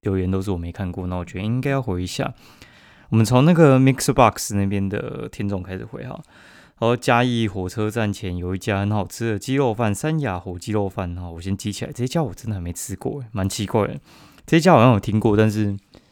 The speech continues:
没吃过的店我真的还蛮少的，我先记起来一下，感谢你。然后接下来八十四集有一个叫 Cora 锅，然后他说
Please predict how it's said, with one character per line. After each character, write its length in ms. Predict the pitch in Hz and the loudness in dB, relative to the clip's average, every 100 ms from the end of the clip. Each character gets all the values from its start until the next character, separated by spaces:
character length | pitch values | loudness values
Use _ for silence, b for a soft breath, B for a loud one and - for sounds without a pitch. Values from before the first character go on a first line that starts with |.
| B B B B B B | B B B B B B
没 160 | 117 123 | 2 4
吃 160 | 147 | 4
过 240 | 147 147 120 | 6 8 6
的 20 | |
店 160 | 135 | 4
我 160 | 104 98 - | 2 0 -4
真 180 | 131 | -2
的 60 | 117 | -2
还 100 | 101 | -2
蛮 160 | 90 87 | -6 -8
少 280 | - 123 | -8 -10
的， 180 | 127 143 - _ _ _ | -10 -12 -14 _ _ _
我 40 | |
先 600 | - 104 98 98 98 107 107 _ | -12 -6 -4 -4 -6 -10 -16 _
记 160 | - 95 | -10 -10
起 160 | - | -10
来 60 | - | -14
一 20 | |
下， 240 | 113 110 - | -14 -16 -6
感 160 | 104 | -4
谢 160 | 98 156 | -2 -2
你。 240 | 110 107 | -2 -2
然 120 | 120 107 | -4 -2
后 200 | 131 117 b b b b b b b _ _ _ _ | -2 -4 b b b b b b b _ _ _ _
接 200 | 127 131 | 0 0
下 140 | 143 | 2
来 320 | 107 95 95 98 | 0 0 -4 -2
八 200 | 113 101 | 0 0
十 80 | - | -2
四 100 | 98 | -6
集 80 | 95 | -6
有 80 | - | -10
一 20 | |
个 160 | - 127 | -10 -12
叫 280 | - 113 117 _ _ _ _ | -10 -12 -14 _ _ _ _
Cora 440 | - 190 180 107 95 | -2 2 4 2 0
锅， 240 | 123 123 | 0 0
然 100 | 110 | 0
后 100 | 107 | 0
他 40 | |
说 240 | 107 113 | 0 -2